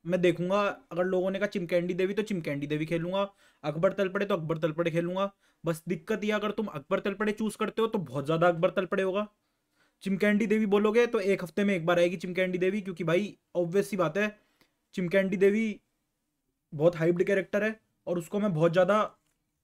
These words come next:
बहुत ज़्यादा कम, बहुत कम खेलता हूँ भाई। Simple सी बात ये है, चिमकैंडी Devi आएगी हफ्ते में एक बार, अकबर तलपड़े रोज आएगा।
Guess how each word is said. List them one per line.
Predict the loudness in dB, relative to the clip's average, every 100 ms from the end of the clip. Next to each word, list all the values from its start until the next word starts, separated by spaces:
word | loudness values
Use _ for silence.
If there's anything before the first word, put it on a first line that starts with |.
| _ _ _ _ _ _ -10
बहुत | 2 4
ज़्यादा | 4 4 2 0 -2 -2
कम, | -2
बहुत | 2 2 2
कम | 2 2
खेलता | 0 -2 -4
हूँ |
भाई। | -4 -6 -10 _ _ _ _ _ -4
Simple | -2 0 2
सी |
बात | 2 0
ये | 0 0
है, | 0 -4 _ _
चिमकैंडी | -8 -4 -2 0
Devi | 2 2
आएगी | 2 2
हफ्ते | 0 0 -2
में | -2
एक | 0
बार, | 0 0 -6 _ _ -6
अकबर | -2 0 0
तलपड़े | 0 2 4
रोज | 4 4 2
आएगा। | 0 -4